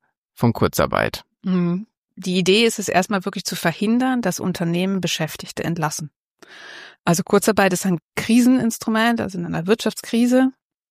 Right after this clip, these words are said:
Speaker 2: möchte man verhindern, dass die Personen in die Arbeitslosigkeit gehen, möchte sie im Unternehmen halten.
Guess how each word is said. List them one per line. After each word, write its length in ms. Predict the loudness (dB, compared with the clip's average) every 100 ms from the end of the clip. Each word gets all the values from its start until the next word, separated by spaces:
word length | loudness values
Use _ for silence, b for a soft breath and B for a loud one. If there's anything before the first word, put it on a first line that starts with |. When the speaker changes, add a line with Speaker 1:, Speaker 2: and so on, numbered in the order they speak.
| _ _ _ _ _ _
Speaker 2:
möchte 300 | 0 0 2
man 140 | 0 0
verhindern, 580 | 0 0 2 4 4
dass 180 | 2 0
die 140 | -2 -4
Personen 500 | -2 -2 -2 -2 -4
in 100 | -4
die 100 | 0
Arbeitslosigkeit 840 | 0 0 -2 -4 -8 -10 -8 -8
gehen, 320 | -2 2 0 -2 B B B B
möchte 220 | -4 -2 0
sie 220 | 2 4
im 140 | 4
Unternehmen 600 | 2 0 -2 -2 -2 0
halten. 400 | 2 2 4 0